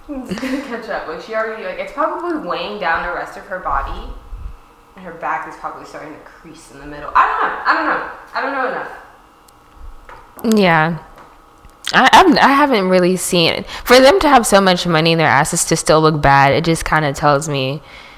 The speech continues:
Speaker 2: what I need to know. You know what I'm saying? Like, I've seen some nice ass jobs, but I really think you have to have a base there.
Speaker 1: Oh, yeah, for sure.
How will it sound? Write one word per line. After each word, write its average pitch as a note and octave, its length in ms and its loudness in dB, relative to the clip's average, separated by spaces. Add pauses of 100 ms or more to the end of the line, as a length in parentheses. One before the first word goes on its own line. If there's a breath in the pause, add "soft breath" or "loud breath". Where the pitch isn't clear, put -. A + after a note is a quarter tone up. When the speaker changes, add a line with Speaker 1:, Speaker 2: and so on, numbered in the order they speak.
(160 loud breath)
Speaker 2:
what C3+ 200 2
I C3 80 0
need C3 200 -4
to - 120 -10
know. B2+ 460 -8
You F#3 100 0
know G3 120 4
what F#3 100 2
I'm F#3 100 0
saying? F#3 200 0
Like, E3 240 2 (360 loud breath)
I've C#4+ 180 6
seen G4 160 4
some D4+ 140 2
nice G#3+ 240 2
ass E3+ 280 2
jobs, F3 420 2
but F#3 80 4
I F3 60 6
really F3 160 4
think E3+ 220 -2
you E3+ 80 2
have D#3 140 4
to D#3+ 40 -4
have D3 180 2
a D3 60 -2
base D3 400 -2
there. C#3 500 -2 (440 loud breath)
Speaker 1:
Oh, - 40 -16
yeah, - 260 -12
for G#3+ 120 -10
sure. - 240 -12